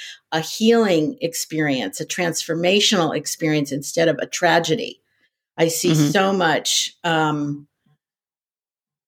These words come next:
Speaker 1: so much guilt with people, pet parents that I work with. Uh, it's almost universal. I can almost guarantee if somebody's calling me for pet loss, they're gonna have guilt issues. And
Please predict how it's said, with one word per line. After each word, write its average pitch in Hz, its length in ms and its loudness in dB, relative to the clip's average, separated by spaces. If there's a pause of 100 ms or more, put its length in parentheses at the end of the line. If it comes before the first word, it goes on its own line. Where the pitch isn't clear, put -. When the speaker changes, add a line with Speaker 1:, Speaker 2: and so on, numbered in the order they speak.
(140)
Speaker 1:
so - 260 0
much 196 400 0
guilt 208 640 2
with 180 180 2
people, 160 600 0
pet 190 260 -2
parents 165 360 -2
that 180 120 2
I 170 120 6
work 165 320 2
with. 135 440 0
Uh, 175 200 -2
it's 175 200 -2
almost 202 360 0
universal. 170 800 2
I 165 120 2
can 160 240 -2
almost 175 360 -2
guarantee 160 600 2
if 143 120 -4
somebody's 165 380 -2
calling 170 320 2
me 160 80 2
for 156 200 -2
pet 165 260 0
loss, 151 340 -6 (340)
they're 180 160 4
gonna 175 200 2
have 156 240 -2
guilt 170 280 2
issues. 131 540 -4 (380)
And 180 340 2